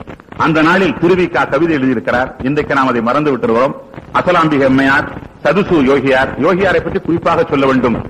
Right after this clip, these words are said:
கொஞ்ச நாளைக்கு முந்தி வரை கண்ணதாசன் ஒருவர் தான் அவரை சரிவர அறிந்து கொண்டிருந்தார், அவரை பற்றி எழுதியிருக்கிறார். கம்பன் காவிய சாரம் என்று ஒரு புத்தகம் எழுதியிருக்கிறார்.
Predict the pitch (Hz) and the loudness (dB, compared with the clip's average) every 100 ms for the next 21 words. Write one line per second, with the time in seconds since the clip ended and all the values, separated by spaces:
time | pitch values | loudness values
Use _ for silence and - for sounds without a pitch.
0 | - - - - - 151 175 208 240 226 | -14 -16 -14 -14 -2 0 2 2 2 2
1 | 180 170 175 190 131 147 180 180 170 151 | 0 2 2 2 0 2 2 2 0 0
2 | 151 143 170 170 143 135 135 170 170 135 | 0 0 0 0 0 -2 0 2 2 2
3 | 156 139 127 135 147 143 127 120 - 160 | 2 2 2 2 2 2 0 0 -2 0
4 | 127 123 113 120 110 - - - - - | 2 2 2 0 -2 -2 -14 -20 -20 -20
5 | - - 143 170 160 - 143 180 165 143 | -16 -2 0 2 0 0 0 2 0 0
6 | 139 139 135 139 139 127 131 190 156 139 | 0 2 2 2 2 0 -2 2 2 4
7 | 127 120 120 113 | 2 2 0 0